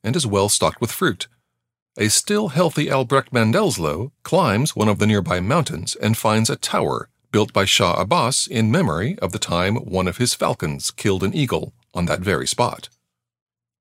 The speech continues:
Natanz is about sixty miles from Isfahan. The Germans could have traveled that distance in two days,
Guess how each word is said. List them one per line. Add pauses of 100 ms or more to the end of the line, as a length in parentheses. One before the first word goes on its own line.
(440)
Natanz
is
about
sixty
miles
from
Isfahan. (460)
The
Germans
could
have
traveled
that
distance
in
two
days,